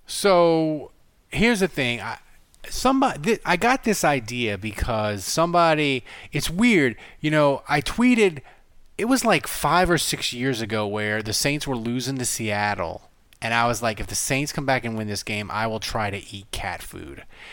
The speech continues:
And I tweeted it out, and they came back and won, so I had to do it. And I just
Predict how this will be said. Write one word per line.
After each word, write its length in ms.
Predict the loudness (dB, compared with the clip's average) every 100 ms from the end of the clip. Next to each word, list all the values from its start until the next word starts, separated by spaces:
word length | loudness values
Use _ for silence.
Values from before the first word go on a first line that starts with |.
| -20 -20 _
And 120 | -4
I 140 | -2 -4
tweeted 400 | -2 0 2 2
it 140 | 2
out, 560 | 4 4 4 4 0 -8 -20 -20 -20 -20 _ _
and 540 | -4 -2 -2 -2 -2 -2
they 100 | -2
came 240 | 2 4
back 220 | 4 4
and 120 | 2 2
won, 240 | 2 2
so 120 | 0 0
I 100 | 2
had 200 | 0 -2
to 80 |
do 300 | -2 -2 0
it. 160 | -2 -4
And 120 | -4 -2
I 180 | -2
just 380 | -2 -4 -6 -8